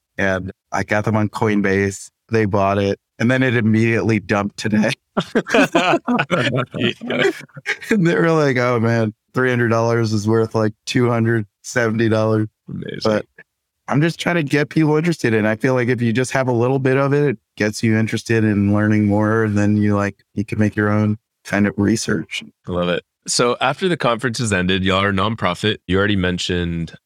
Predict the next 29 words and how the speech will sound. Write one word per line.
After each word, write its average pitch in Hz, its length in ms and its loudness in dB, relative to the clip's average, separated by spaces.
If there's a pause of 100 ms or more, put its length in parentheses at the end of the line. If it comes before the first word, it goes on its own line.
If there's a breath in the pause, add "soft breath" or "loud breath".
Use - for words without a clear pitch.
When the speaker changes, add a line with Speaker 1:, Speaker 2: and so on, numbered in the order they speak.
(140)
Speaker 2:
one 90 640 -2 (180)
organization 92 640 -2
that 92 140 -8
you 95 60 -8
donate 82 340 -4
to. 110 200 -6 (220)
Who 120 100 -2
have 127 100 0
you 123 80 0
donated 92 360 0
to, 117 260 -2 (180)
and 87 420 -2
how 92 140 -2
has 95 100 -2
that 95 140 -2
process 101 360 -4
been? 80 180 -10 (340)
Speaker 1:
So 147 320 0
the 131 380 2
whole 165 180 -2
process - 680 -2 (160)
of - 360 -6 (240)
starting 95 760 -2
a 101 40 2
nonprofit 101 1000 0
and, 156 220 -2
like, 87 280 -2 (120)
all 92 300 0
the 101 300 0